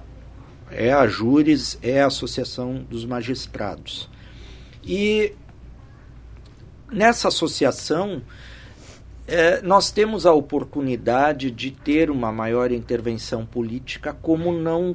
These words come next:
temos na condição de magistrados, porque justamente ali no processo nós temos que manter um afastamento em relação às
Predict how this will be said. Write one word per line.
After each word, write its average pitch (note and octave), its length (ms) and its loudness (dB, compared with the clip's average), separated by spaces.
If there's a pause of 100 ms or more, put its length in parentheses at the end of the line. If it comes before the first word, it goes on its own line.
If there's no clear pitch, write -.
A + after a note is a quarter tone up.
(140)
temos D#3+ 540 2
na F3 220 2
condição F3 680 -4
de E3+ 140 -4
magistrados, B2+ 880 -6
porque - 380 -8
justamente C3+ 960 -4 (340)
ali A#2+ 400 -2
no D3 220 -2
processo C3+ 840 -4 (320)
nós C3+ 220 -4
temos D3 240 -4
que - 140 -8
manter C#3 440 -2
um C#3+ 120 -2
afastamento D#3 1080 -8 (420)
em D3 200 -2
relação C#3 1000 -2
às D3 680 -4